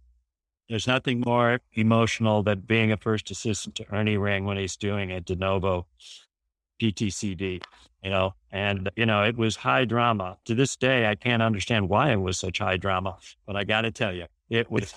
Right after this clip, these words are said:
high drama. You were sweating bullets the whole time. I mean, I look back at that, I'm thinking, "God, it didn't quite have to be so emotional," you know, but it was.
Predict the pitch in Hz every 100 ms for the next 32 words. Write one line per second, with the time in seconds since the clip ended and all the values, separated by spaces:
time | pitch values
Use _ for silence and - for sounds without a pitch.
0 | - 107 113 110 110 95 90 90 92 -
1 | 101 95 - - 110 - _ 104 98 90
2 | - 98 104 104 101 101 98 92 - _
3 | _ _ _ - 101 107 98 110 117 -
4 | 107 120 127 101 101 98 92 - - 104
5 | 90 - - - - _ - 135 101 -
6 | _ - 127 - - 117 160 143 101 101
7 | - - 101 95 - 113 98 110 165 -
8 | 87 87 90 92 104 107 127 - 139 -
9 | - -